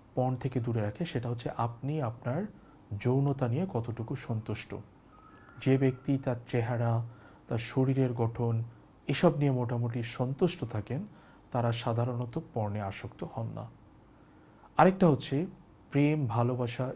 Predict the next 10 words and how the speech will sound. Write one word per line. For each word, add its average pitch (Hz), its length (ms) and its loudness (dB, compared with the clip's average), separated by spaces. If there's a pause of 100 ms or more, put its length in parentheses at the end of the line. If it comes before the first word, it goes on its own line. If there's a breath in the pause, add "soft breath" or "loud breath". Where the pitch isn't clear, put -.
এসবের 123 420 -2
প্রতি 120 240 -4
আপনার 117 320 -2 (140)
দৃষ্টিভঙ্গি 117 600 -2
কী, 95 200 -10 (500 loud breath)
যৌনতার 135 520 4
প্রতি 123 260 -4
আপনার 113 320 -4
দৃষ্টিভঙ্গি 117 560 -2
কী, 170 220 -4